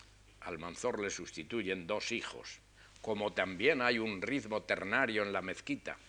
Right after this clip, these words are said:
que se rehizo tres veces. Y Almanzor, cuando la quiso rehacer, como ya el mihrab había llegado ju-, al lado del río,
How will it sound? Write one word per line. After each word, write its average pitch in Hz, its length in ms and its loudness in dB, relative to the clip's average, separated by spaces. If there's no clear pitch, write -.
que 80 100 -6
se - 140 -6
rehizo 87 520 -4
tres 92 300 -4
veces. - 480 -8
Y 107 240 -4
Almanzor, 104 680 2
cuando 107 260 4
la 98 160 4
quiso 131 280 0
rehacer, 107 480 4
como 92 200 0
ya 107 140 8
el 120 120 8
mihrab 110 440 6
había 104 240 6
llegado 101 380 4
ju-, 90 200 -4
al 107 180 0
lado 110 300 6
del 104 160 2
río, 107 280 4